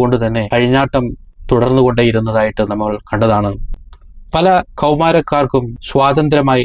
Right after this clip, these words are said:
ജീവിക്കണം, തന്നിഷ്ടം പോലെ ജീവിക്കാനുള്ള പണം സമ്പാദിക്കണം. അതിനുവേണ്ടി പലരും ജോലികൾ കണ്ടെത്തുന്നു, പാർട്ട് ടൈം ജോബൊക്കെ കണ്ടെത്തി അതിൽ, അതിൽ നിന്നും പണം സമ്പാദിക്കുന്നു.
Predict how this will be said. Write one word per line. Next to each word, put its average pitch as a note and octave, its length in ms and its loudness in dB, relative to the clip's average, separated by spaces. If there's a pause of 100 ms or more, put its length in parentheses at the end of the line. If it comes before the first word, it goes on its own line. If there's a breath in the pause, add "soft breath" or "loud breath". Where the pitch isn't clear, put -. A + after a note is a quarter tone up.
(120)
ജീവിക്കണം, A#2+ 640 0 (120)
തന്നിഷ്ടം C3 420 0
പോലെ A#2+ 220 0 (240)
ജീവിക്കാനുള്ള B2 540 2 (200)
പണം A#2+ 200 0
സമ്പാദിക്കണം. A2 640 -4
അതിനുവേണ്ടി E3+ 320 2
പലരും D3 320 2 (180)
ജോലികൾ C#3 420 4 (200)
കണ്ടെത്തുന്നു, A2+ 480 -2 (180)
പാർട്ട് A2+ 220 0
ടൈം B2+ 180 0
ജോബൊക്കെ A#2+ 420 0 (720 soft breath)
കണ്ടെത്തി A#2+ 420 0 (800)
അതിൽ, C3+ 220 2 (300)
അതിൽ C3 200 2
നിന്നും C3+ 240 2 (240)
പണം B2+ 220 0
സമ്പാദിക്കുന്നു. G#2+ 640 -2